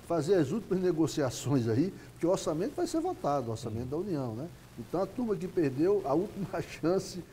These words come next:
Speaker 1: de algum tipo de negociação é agora, aí até dezembro, dia vinte de dezembro, né? E os novos, né, é, estão aí já na, na, na,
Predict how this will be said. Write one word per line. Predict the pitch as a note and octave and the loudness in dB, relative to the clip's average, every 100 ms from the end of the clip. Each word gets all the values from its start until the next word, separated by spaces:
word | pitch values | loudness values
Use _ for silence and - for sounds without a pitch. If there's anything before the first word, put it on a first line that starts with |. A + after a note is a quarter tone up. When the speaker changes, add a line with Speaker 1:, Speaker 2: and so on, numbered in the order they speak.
| - - | -18 -2
Speaker 1:
de | C3 | 0
algum | C#3+ E3+ | 2 2
tipo | E3 D3 | 0 -2
de | C#3+ | 0
negociação | C3+ C3 C3+ A2+ - | 2 0 0 -2 -2
é | D3+ | 0
agora, | G#3+ D#3+ C3 A#2+ | 0 4 4 6
aí | G#2+ | 4
até | A2 - C3+ | 2 0 0
dezembro, | D#3+ C3 A#2 B2 G#2 | 2 0 0 -4 -4
dia | G#2 G2 | -4 -4
vinte | G2+ B2 A2+ | -4 -6 -8
de | G#2 G#2 | -10 -8
dezembro, | A2+ G2 G2 F#2 G2 | -8 -8 -10 -12 -10
né? | F3 - - - - - - F4+ | -12 -14 -20 -20 -20 -20 -10 0
E | F#4 | 4
os | C4+ | 4
novos, | D#3 D#3 B3 G#3 C3+ | 6 6 6 2 0
né, | C#3+ A#3 - - - - - | 0 -4 -8 -16 -20 -20 -10
é, | - C#3+ | -4 -2
estão | F3 - D4 | -4 -4 0
aí | C#4+ F3+ | 2 2
já | D#3+ D#3+ | 2 0
na, | G3+ C4 F3 A2 A#2 | 0 -6 -6 -8 -10
na, | G#2+ G2 | -12 -10
na, | G#2 | -12